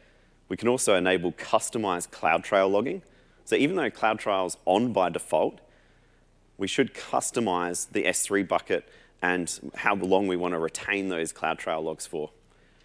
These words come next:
We also want to turn on config. So config stores the configuration history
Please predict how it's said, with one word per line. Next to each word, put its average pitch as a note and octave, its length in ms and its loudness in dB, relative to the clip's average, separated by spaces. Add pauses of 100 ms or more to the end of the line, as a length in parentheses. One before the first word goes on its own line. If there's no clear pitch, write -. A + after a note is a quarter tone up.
(120)
We B2+ 100 2
also G#3+ 220 0
want G3 140 2
to A#2+ 60 0
turn A2+ 280 -2
on G2 200 -2 (100)
config. D#2 480 -4 (520)
So A2+ 160 0
config A2 640 0 (400)
stores C3+ 500 2
the G#2 100 0
configuration B2 840 2
history F2+ 580 -2